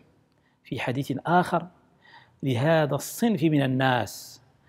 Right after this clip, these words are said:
يقول صلى الله عليه وسلم: "تعس عبد الدرهم، تعس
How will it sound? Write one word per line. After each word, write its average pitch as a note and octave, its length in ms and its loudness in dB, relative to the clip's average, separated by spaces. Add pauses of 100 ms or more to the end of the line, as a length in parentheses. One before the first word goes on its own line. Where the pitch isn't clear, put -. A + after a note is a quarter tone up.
(300)
يقول A3 360 4
صلى F#3 220 2
الله E3 380 4
عليه C#3 320 -2
وسلم: C3+ 520 -4 (380)
"تعس G#3 380 10 (400)
عبد G3+ 340 4
الدرهم، G3 560 10 (1080)
تعس C#3+ 380 2